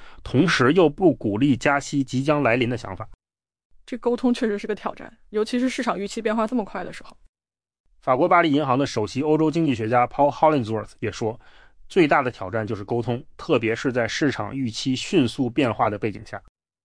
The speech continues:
Speaker 2: 那 Hollingsworth 和 Gurich 对加息时间的预测是一样的吗？
Speaker 1: 他们俩都预测欧洲央行会在二零二七年九月和十二月各加息二十五个基点。
Speaker 2: 那如果交易员觉得加息会更快的话，会不会对经济有影响？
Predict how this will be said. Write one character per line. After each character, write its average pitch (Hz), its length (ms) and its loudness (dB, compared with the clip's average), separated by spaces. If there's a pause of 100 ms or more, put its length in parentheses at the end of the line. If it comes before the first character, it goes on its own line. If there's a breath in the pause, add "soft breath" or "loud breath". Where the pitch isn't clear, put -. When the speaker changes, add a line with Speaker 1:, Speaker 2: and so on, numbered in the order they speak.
(440)
Speaker 2:
那 285 400 4
Hollingsworth 320 560 2
和 233 100 4
Gurich 240 480 4
对 233 220 6
加 254 240 2
息 262 240 -2
时 - 180 -4
间 226 140 4
的 214 60 4
预 214 160 0
测 214 160 -2
是 202 120 -8
一 180 60 -8
样 202 220 -2
的 190 40 -6
吗？ 175 140 -10 (1040)
Speaker 1:
他 165 120 0
们 165 80 2
俩 127 120 4
都 160 220 4
预 160 100 6
测 131 220 4
欧 139 220 6
洲 139 80 10
央 139 180 6
行 117 180 2
会 131 160 2
在 117 240 4
二 135 280 4
零 113 200 -2
二 143 200 2
七 - 240 -6
年 139 200 4
九 113 280 0
月 123 100 4
和 131 140 0
十 - 200 0
二 139 220 4
月 104 200 -2
各 127 280 2
加 123 220 2
息 127 320 -4
二 127 120 2
十 123 140 -4
五 110 80 -6
个 107 160 -6
基 113 160 -6
点。 104 140 -8 (1000)
Speaker 2:
那 370 100 2
如 339 120 8
果 311 100 8
交 285 160 0
易 320 100 4
员 220 220 2
觉 214 100 2
得 220 120 4
加 254 180 2
息 302 160 0
会 302 100 4
更 294 220 4
快 320 320 2
的 - 80 -4
话， - 380 -6
会 - 200 -2
不 262 120 -2
会 294 100 4
对 262 100 4
经 254 160 2
济 254 100 2
有 202 120 0
影 - 160 -10
响？ 190 120 -8